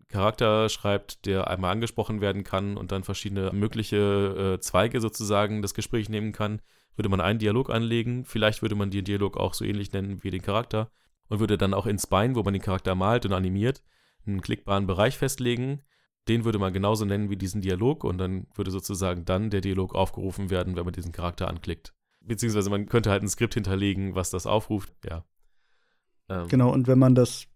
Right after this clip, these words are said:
Speaker 2: Beispiel mit der Banane von vorhin machen möchte, mit den Callbacks, muss man halt im Lua-Code Play Dialog und dann den Namen des Dialogs eingeben. Also sehr, sehr einfach.
Speaker 1: Genau.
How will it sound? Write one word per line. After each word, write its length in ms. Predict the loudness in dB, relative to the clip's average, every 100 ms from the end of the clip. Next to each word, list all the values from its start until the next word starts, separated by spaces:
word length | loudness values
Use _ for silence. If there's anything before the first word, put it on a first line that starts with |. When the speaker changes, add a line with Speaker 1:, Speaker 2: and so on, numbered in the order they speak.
| _
Speaker 2:
Beispiel 560 | 4 6 6 6 8 10
mit 180 | 8 6
der 80 | 6
Banane 540 | 6 8 8 8 6
von 200 | 6 4
vorhin 360 | 6 6 6 6
machen 340 | 4 4 6
möchte, 460 | 6 4 2 0 2
mit 140 | 2
den 140 | 2 2
Callbacks, 640 | 4 6 8 6 4 -2 -14 _ _ _ _ 2
muss 240 | 2 4
man 160 | 4 4
halt 340 | 4 4 0 2
im 180 | 8 10
Lua-Code 800 | 12 12 10 8 6 4 4 -2 _
Play 300 | 4 6 8
Dialog 720 | 8 10 12 12 10 8 2 _ _ 2
und 160 | 6
dann 120 | 8 10
den 200 | 10 10
Namen 480 | 10 10 10 6 0 _
des 160 | -2 2
Dialogs 580 | 4 6 4 2 -6 -8 _ _
eingeben. 560 | 0 0 2 -2 -2 -10 _ _
Also 240 | -8 -8 -8 -12
sehr, 240 | 2 6 8
sehr 160 | 6
einfach. 420 | 4 -2 -8 -14 -16 _ _ _ _ _ _ _
Speaker 1:
Genau. 420 | -4 -2 -4